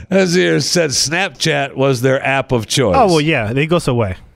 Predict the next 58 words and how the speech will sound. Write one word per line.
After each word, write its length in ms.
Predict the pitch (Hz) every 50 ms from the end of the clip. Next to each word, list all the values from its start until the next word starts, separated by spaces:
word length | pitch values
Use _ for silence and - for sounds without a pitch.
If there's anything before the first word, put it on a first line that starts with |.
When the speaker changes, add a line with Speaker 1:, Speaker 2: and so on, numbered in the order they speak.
| _ _ _ -
Speaker 1:
Fifty, 480 | - - 190 226 214 - - 180 156
right. 560 | 123 120 117 107 101 87 78 - - - - - _
That's 200 | - 107 101 - -
why, 200 | 107 98 98 98
right. 360 | 95 95 92 85 67 69 71 - _ _ _ _ _ _ _ _ _ _ _ _
And 220 | - 120 123 123
if, 320 | - 107 139 135 123 - -
with 220 | 143 151 139 -
Snapchat, 360 | - 185 185 180 - 165 131 131
right, 200 | 135 139 139 139
if 120 | 127 -
it 100 | 147 123
doesn't, 300 | 113 147 151 135 131 147
you 180 | 139 131 127 120
can, 160 | - 131 117 104 104 -
you 160 | - 139 131
can 200 | 101 120 123 120 113 113 107
screenshot 600 | 98 - - - 170 175 151 - - 131 113 107 104
it, 60 | 107
but 120 | 104 107 104
it 80 | 101
Speaker 2:
But 140 | 101 - -
then 120 | - 147 147
it 80 | 143 139
Speaker 1:
alerts 20 |
Speaker 2:
lets, 200 | 135 139 - 80
Speaker 1:
you, 60 | -
right? 80 | - -
Speaker 2:
it 40 | 135
lets, 160 | 139 - -
Speaker 1:
It 40 | 110
alerts 240 | 120 127 110 - -
you 80 | 117 107
that 40 | 104
Speaker 2:
it 20 | 139
Speaker 1:
you 40 | 135
Speaker 2:
lets 180 | 139 139 135 -
Speaker 1:
took 100 | - -
Speaker 2:
you 60 | 139
Speaker 1:
a 20 |
Speaker 2:
know 120 | 139 139 135
that 160 | 135 113 92
that 100 | 131 127
was 80 | 127
a 40 | 120
Speaker 1:
screenshot. 120 | - 76 -
Speaker 2:
person, 300 | 127 117 - 123 117 120
and 100 | 123 120
then 100 | 120 117
Speaker 1:
Yeah. 60 | -
Speaker 2:
that's 160 | 123 123 -
when 120 | - 131 120
you 40 | 113
stop 280 | - - - 120 113 -
sending 260 | - 117 110 110 107
them 140 | 107 104 104
pictures. 420 | - 98 92 - - 92 95 -
Speaker 1:
Right. 380 | - 90 82 78 67 58 57